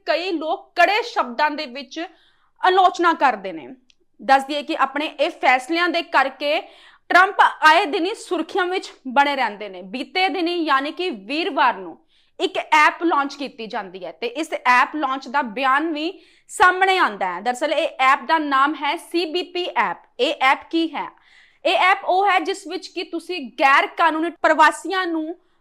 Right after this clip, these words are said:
ਬਾਹਰ ਕੱਢ ਸਕਦੇ ਹੋ ਤੇ ਇਹ ਐਪ ਹਰ ਫੋਨ ਦੇ ਵਿੱਚ ਫ੍ਰੀ ਡਾਊਨਲੋਡ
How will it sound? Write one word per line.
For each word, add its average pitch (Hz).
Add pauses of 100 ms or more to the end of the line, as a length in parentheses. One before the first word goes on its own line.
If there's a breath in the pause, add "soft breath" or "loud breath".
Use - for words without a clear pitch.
(100)
ਬਾਹਰ 294
ਕੱਢ 247
ਸਕਦੇ 208
ਹੋ 165
ਤੇ 262
ਇਹ 302 (140)
ਐਪ 277 (160)
ਹਰ 359
ਫੋਨ 302
ਦੇ 320
ਵਿੱਚ 311
ਫ੍ਰੀ 403
ਡਾਊਨਲੋਡ 262